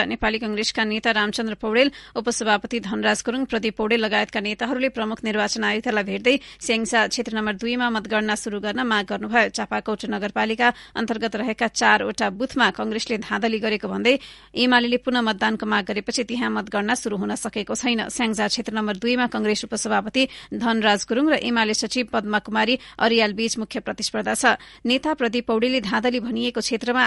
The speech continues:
आयोगले निरीक्षण गरेकाले तत्काल आवश्यक कानून अनुसार अघि बढ्न ध्यानाकर्षण गराएको बताउनुभयो। कंग्रेसले अन्य स्थानमा मतगणना भइरहेको ढिलाइप्रति आयोग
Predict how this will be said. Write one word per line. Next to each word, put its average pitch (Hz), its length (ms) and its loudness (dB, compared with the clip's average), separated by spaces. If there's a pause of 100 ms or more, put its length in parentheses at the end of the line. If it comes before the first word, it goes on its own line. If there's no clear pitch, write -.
आयोगले 247 320 2
निरीक्षण 226 400 0
गरेकाले 220 400 0
तत्काल 233 340 0
आवश्यक 226 300 0
कानून 220 320 2
अनुसार 233 320 2 (320)
अघि 233 400 2
बढ्न 226 400 2
ध्यानाकर्षण 214 580 -2
गराएको 208 380 2
बताउनुभयो। 208 640 0
कंग्रेसले 226 420 2
अन्य 214 260 0
स्थानमा 214 360 0
मतगणना 214 500 2 (300)
भइरहेको 254 640 2
ढिलाइप्रति 214 560 0
आयोग 214 480 2